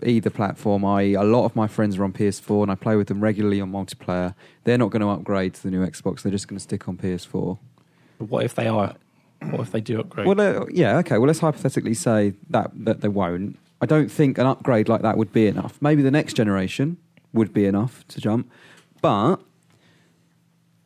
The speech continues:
Speaker 1: I, I mean, I think I was that person a few years ago, where I had a lot of friends on three sixty. We'd play regularly every, not every night, but most nights. And now, these days, I, I don't, I'm not like that.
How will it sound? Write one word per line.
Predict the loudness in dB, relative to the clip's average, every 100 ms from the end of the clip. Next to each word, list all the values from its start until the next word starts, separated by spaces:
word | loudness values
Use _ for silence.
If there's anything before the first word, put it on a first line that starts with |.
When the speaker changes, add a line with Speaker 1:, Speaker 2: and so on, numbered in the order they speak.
| _ -8
Speaker 1:
I, | -2
I | 2
mean, | 2 2
I |
think | 0 0 2
I |
was | 2 2 0
that | -2
person | -2 -4 -4
a | -4
few | -2
years | 0 -2 -6
ago, | -6 -6 -8 -8
where | -6 -4 -8 -6
I |
had | -4
a | -2
lot | -4
of |
friends | -4 -4 -4
on |
three | -6 -6
sixty. | -6 -8 -6
We'd | -8 -6
play | -4
regularly | -4 -4 -6 -8
every, | -6 -8 -8
not | -12 -12
every | -10
night, | -4 -2 -4
but | -4
most | -4 -4 -4
nights. | -4 -4 -10 -20 -20 -20 _ -12 -2
And | 2
now, | 4 4 6
these | 6 4
days, | 4 4 2
I, | -6 -12 -18 -20 -20 _ -4
I | 0
don't, | 2 2 0 -8 _ _ -6
I'm | -2
not | 0 0
like | -4 -10
that. | -14